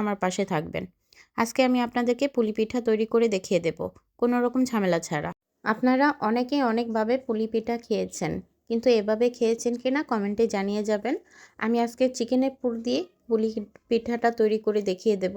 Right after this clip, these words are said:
চলুন তাহলে দেখে নেন আমি কিভাবে পুলি পিঠাটা তৈরি করে নিয়েছি। পুলি পিঠার জন্য যা যা লাগছে ধাপে ধাপে দিয়ে দিচ্ছি। কিমাগুলো নিচ্ছি, আপনারা চাইলে এখা-, এখানে যে কোনো গোস্ত নিয়ে নিতে পারেন,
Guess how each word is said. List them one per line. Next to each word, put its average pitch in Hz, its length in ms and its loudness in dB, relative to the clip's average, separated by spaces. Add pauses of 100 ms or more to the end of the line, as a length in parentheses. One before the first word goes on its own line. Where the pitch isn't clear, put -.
চলুন 247 320 2
তাহলে 240 260 0
দেখে 220 240 -2
নেন 247 220 0
আমি 208 200 -2
কিভাবে 220 440 0
পুলি 214 280 0
পিঠাটা 214 380 -2
তৈরি 202 240 -2
করে 202 220 0
নিয়েছি। 202 340 -4 (140)
পুলি 262 180 6
পিঠার 277 340 2
জন্য 269 180 0 (100)
যা 247 180 4
যা 233 140 0
লাগছে 214 400 -2 (380)
ধাপে 202 300 -2
ধাপে 220 260 0
দিয়ে 202 220 -2
দিচ্ছি। 190 400 -6 (520)
কিমাগুলো 240 520 4
নিচ্ছি, 233 400 -4 (500)
আপনারা 226 360 -2
চাইলে 233 300 2
এখা-, 226 320 -2
এখানে 233 300 -2
যে 214 120 -2
কোনো 233 220 -2
গোস্ত 220 320 -4
নিয়ে 233 260 0
নিতে 220 240 -2
পারেন, 220 240 -2